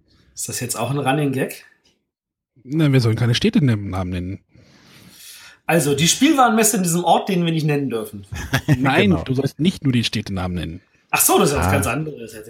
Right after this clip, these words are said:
Speaker 1: Gott, sag's doch gleich.
Speaker 3: Ja, auf jeden Fall, dass wir, da wir es das jetzt geschafft haben, starten wir jetzt wieder mit einer regulären Sendung.
Speaker 2: Ja, wir haben, wir haben die Reihenfolge ein bisschen jetzt geändert, weil irgendwie Krankheit und, äh,
Speaker 3: Wäre
Speaker 2: äh,
Speaker 3: keinem aufgefallen.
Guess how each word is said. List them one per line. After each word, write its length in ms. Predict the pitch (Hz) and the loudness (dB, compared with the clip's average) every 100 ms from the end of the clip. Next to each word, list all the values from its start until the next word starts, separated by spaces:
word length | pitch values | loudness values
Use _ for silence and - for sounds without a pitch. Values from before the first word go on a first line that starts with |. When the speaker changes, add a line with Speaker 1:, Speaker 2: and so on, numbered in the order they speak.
| 104 | -18
Speaker 1:
Gott, 100 | - - | -16 -14
sag's 240 | - - - | -12 -12 -14
doch 80 | 98 | -14
gleich. 540 | 101 117 143 - - _ _ _ _ _ _ _ _ _ _ _ _ _ - | -12 -8 -8 -10 -20 _ _ _ _ _ _ _ _ _ _ _ _ _ 2
Speaker 3:
Ja, 160 | 147 | 2
auf 80 | 117 | 4
jeden 100 | 143 | 2
Fall, 120 | 165 | 2
dass 120 | 143 | 2
wir, 80 | 143 | 2
da 160 | 131 123 | 2 4
wir 60 | |
es 140 | 117 - | 2 2
das 260 | 143 131 | -2 0
jetzt 240 | 143 147 - | 0 -2 -2
geschafft 400 | 127 185 - - | 0 0 0 0
haben, 300 | 151 147 147 - - - | 0 -2 -8 -14 -20 -18
starten 460 | - - 110 127 120 | -12 0 2 2 0
wir 60 | |
jetzt 120 | 117 110 | -2 -2
wieder 120 | 107 | -4
mit 180 | 98 - | -2 -4
einer 420 | 98 95 87 87 | -2 -2 -2 0
regulären 640 | 135 160 139 135 117 117 | 2 2 2 2 2 0
Sendung. 480 | 117 113 113 110 110 - - | 0 0 0 -4 -6 -14 -20
Speaker 2:
Ja, 340 | - 131 135 139 | -10 -2 0 2
wir 100 | 139 | 4
haben, 200 | 151 156 - | 2 0 0
wir 140 | 139 | 2
haben 100 | 160 | 4
die 60 | 156 | 2
Reihenfolge 520 | 120 156 180 117 104 | 4 2 2 0 -2
ein 80 | 104 | -4
bisschen 260 | 101 92 | -6 -8
jetzt 180 | 90 - | -8 -8
geändert, 540 | - - 117 127 - 113 | -6 -4 0 0 -2 -6
weil 320 | 101 104 110 | -4 -4 -4
irgendwie 480 | 101 104 - 107 104 | -6 -8 -4 -4 -4
Krankheit 640 | - 110 131 117 110 - | -4 -4 0 0 0 -2
und, 500 | 101 98 98 92 - | -8 -6 -6 -8 -6
äh, 500 | 87 90 92 101 104 | -4 -2 -4 -6 2
Speaker 3:
Wäre 140 | 110 | 2
Speaker 2:
äh, 20 | 104 | 4
Speaker 3:
keinem 240 | 117 120 | 2 2
aufgefallen. 540 | 110 - 95 92 90 | 0 -2 -2 -2 -4